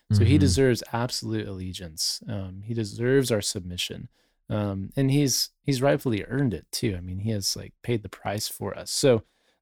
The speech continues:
Speaker 1: there's good reason to, to worship him. Um, and, you know, when that news, 'cause remember, good news, gospel, I mean, it is a proclamation.
Speaker 2: Yeah.
Speaker 1: Um, it's an announcement. Isaiah's, like, language there is like,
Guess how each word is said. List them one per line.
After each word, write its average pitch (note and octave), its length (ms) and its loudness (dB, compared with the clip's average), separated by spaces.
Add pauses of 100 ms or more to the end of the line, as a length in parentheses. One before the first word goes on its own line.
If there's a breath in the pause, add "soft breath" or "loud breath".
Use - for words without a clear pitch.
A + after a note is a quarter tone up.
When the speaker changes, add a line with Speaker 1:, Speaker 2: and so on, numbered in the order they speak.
Speaker 1:
there's A#2 160 2
good A#2 200 4
reason C3 440 4
to, F2+ 220 -4
to - 160 -4
worship F#2+ 380 -6
him. G#2 280 -8 (600 soft breath)
Um, G#2 400 0 (160)
and, B2 260 4 (300)
you B2 160 4
know, D#3 380 4 (240)
when A2+ 360 2
that A2+ 380 0 (220)
news, C3 720 2 (160)
'cause B2+ 160 2
remember, D#3+ 220 4
good C3+ 220 4
news, A#2 360 4
gospel, G#2+ 500 0
I G2 40 -2
mean, G#2+ 180 -2
it D3 140 4
is D3+ 140 2
a A2 60 4
proclamation. G2+ 1000 -4
Speaker 2:
Yeah. G2+ 300 8 (280)
Speaker 1:
Um, G#2+ 160 0
it's B2+ 140 2
an D#3 100 6
announcement. A2 600 0
Isaiah's, A#2 840 2
like, G#2 280 -2
language A2+ 520 0
there F#2 260 -8
is F#2+ 200 -8
like, F#2 280 -12